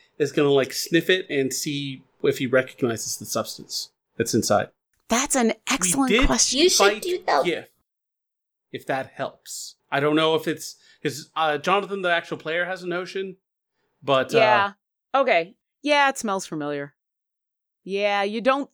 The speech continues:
Speaker 2: think you should have this nearby when you set off your fireballs.
Speaker 3: What?
Speaker 1: Oh!
Speaker 2: If what you think is inside is inside.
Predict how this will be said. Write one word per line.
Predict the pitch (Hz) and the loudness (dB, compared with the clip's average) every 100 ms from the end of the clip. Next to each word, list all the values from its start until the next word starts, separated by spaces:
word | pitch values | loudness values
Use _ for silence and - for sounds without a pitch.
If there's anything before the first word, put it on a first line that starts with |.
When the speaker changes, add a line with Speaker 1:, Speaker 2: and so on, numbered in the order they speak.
| _ _ - | _ _ -8
Speaker 2:
think | 269 240 - | -6 -6 -6
you | 240 | -6
should | 220 233 | -4 -4
have | 156 196 202 180 | -2 0 2 0
this | 196 - | -4 -4
nearby | 185 175 170 165 165 160 | -4 -2 0 2 4 2
when | 151 151 | -2 -4
you | 151 | -6
set | - 151 | -4 -2
off | 135 - | -2 -4
your | 139 | -10
fireballs. | - 120 120 123 117 131 - - _ _ _ _ | -10 -10 -10 -12 -14 -16 -20 -20 _ _ _ _
Speaker 3:
What? | 277 269 | 4 6
Speaker 1:
Oh! | 262 143 - _ - _ - | 6 2 -6 _ -20 _ -4
Speaker 2:
If | 196 190 | -4 0
what | 240 247 | 0 0
you | 254 | -2
think | 226 220 214 | -4 -4 -4
is | 175 | -6
inside | 190 180 165 156 | -6 -2 0 0
is | 151 139 | -6 -10
inside. | 147 - 101 226 | -12 -12 -16 -20